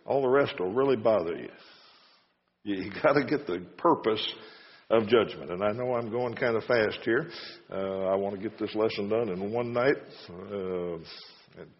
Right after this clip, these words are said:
keep us moving here, and so we're just gonna roll on. The purpose of judgment.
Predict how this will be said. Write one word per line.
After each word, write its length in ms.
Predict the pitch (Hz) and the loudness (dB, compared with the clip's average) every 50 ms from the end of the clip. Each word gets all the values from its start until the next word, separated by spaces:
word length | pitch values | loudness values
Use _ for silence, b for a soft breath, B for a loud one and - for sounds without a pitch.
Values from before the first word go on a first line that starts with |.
| _ _ _ | _ _ _
keep 220 | - 120 113 - | -6 -6 -4 -2
us 100 | 98 101 - | -2 -2 -2
moving 400 | 117 120 120 123 113 107 107 101 | 2 2 2 4 4 2 -2 0
here, 280 | 104 113 127 147 139 | 0 0 2 2 2
and 140 | 110 95 90 85 | 2 0 0 0
so 120 | 104 101 | 0 0
we're 280 | 98 98 98 107 101 110 | 0 0 -2 -2 -4 -4
just 200 | 113 107 104 - | -4 -6 -6 -4
gonna 160 | 107 110 104 | -4 -2 -2
roll 380 | 104 104 110 113 117 113 110 110 | 0 0 2 4 4 4 4 4
on. 300 | 104 85 80 - - B B B B B | 2 0 0 -4 -8 B B B B B
The 80 | - - | -6 -6
purpose 600 | - - - 196 196 196 - 196 175 - - - | -6 4 6 6 6 6 6 4 4 4 4 4
of 180 | 139 131 117 | 4 4 4
judgment. 460 | 104 110 117 107 95 82 78 - - | 6 6 6 6 6 4 -4 -10 -14